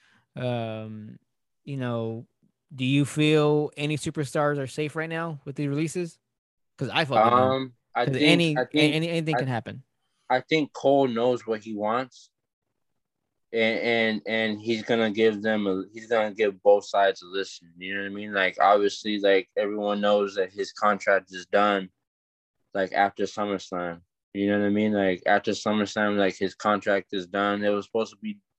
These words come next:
Speaker 2: it was supposed to be already done.
Speaker 1: Right.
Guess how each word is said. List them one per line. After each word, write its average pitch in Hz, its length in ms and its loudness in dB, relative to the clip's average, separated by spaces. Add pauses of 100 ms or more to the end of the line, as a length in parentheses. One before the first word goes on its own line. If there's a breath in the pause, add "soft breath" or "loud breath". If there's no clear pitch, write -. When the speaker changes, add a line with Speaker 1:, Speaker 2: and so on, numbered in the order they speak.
(560 soft breath)
Speaker 2:
it - 40 -2
was 104 120 0
supposed 113 280 4
to 107 60 -4
be 104 260 2
already 104 460 6
done. 95 400 -4 (1300)
Speaker 1:
Right. 117 360 -6